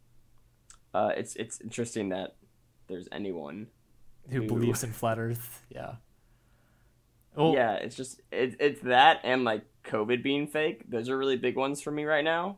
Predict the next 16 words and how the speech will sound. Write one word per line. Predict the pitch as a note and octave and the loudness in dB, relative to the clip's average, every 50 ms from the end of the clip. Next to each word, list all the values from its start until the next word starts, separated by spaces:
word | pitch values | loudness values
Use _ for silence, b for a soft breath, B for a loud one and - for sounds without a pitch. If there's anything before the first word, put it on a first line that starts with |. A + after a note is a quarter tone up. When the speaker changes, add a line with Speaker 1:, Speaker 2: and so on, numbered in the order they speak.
| - - - | -14 -18 -8
Speaker 2:
Yeah. | - B2+ A#2+ A#2+ A#2 A#2+ A#2+ A#2 A#2 A#2 A#2 A#2 A2+ A2+ A2 A2+ - _ | -4 -2 0 2 2 2 2 2 2 2 2 0 0 -2 -4 -8 -12 _
Speaker 1:
Uh, | - A2 G#2+ F#2+ E2+ - - | -2 -2 0 0 -2 -4 -6
not | - B1 D#2 - - C#3 A#2 | -12 -14 -8 -2 2 2 4
right | D#2 C#2 G1+ G1+ | 4 2 0 2
now, | B1+ A#1+ A#1 | 2 2 2
but, | - C#2 B1+ | 2 2 0
like, | G#2 A#2 | 2 2
a | A2 | 2
year | G#2+ G#2 F#2+ F2+ F2 | 2 4 6 6 6
ago, | F#2+ - - A#1+ G#1 B1+ D2+ D#2+ | 6 4 4 2 2 0 -4 -6
those | - - F2+ - | -6 -6 -4 -4
were | E2 | -6
huge | - - F#2+ F2+ E2+ - | -6 -6 -8 -8 -6 -6
with | A2+ A2 - | -8 -8 -6
me | - D#2+ - | -8 -10 -8
because, | - - - - G#2 F#2+ F2+ F2 C#2 - - - | -8 -10 0 2 4 4 4 2 0 -2 -4 -4